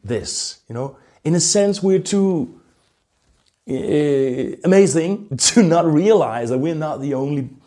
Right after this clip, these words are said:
persons, the only people in this world deserving of respect. The others deserve our respect too. We need to extend our humanity back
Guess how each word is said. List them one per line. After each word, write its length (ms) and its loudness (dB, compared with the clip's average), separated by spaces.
persons, 460 0
the 100 -2
only 220 -2
people 360 -4
in 100 -4
this 140 -8
world 220 -4
deserving 340 -6
of 140 -12
respect. 480 -8
The 300 -2
others 680 -4
deserve 460 -4
our 140 -6
respect 440 -10
too. 120 -4
We 180 -4
need 260 -6
to 220 -8
extend 520 0
our 500 -2
humanity 720 -4
back 480 -6